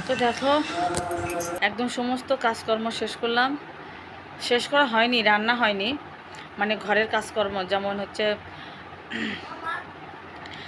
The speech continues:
বিছানা, দুই বিছানা তুললাম, তুলে আবার ভালো করে ঝেড়ে ঝুড়ে বিছানাগুলো পারলাম।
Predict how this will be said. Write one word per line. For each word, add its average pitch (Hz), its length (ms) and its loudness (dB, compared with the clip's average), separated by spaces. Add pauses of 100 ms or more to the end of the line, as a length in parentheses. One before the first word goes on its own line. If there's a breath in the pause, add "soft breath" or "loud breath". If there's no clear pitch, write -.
(200 loud breath)
বিছানা, 226 340 6
দুই 226 280 4
বিছানা 220 300 4 (100)
তুললাম, 208 320 6 (1040 loud breath)
তুলে 220 260 4 (140)
আবার 208 140 8 (300)
ভালো 196 220 4
করে 208 140 4 (380)
ঝেড়ে 208 240 4
ঝুড়ে 208 200 6 (640)
বিছানাগুলো 214 440 2 (100)
পারলাম। 208 300 6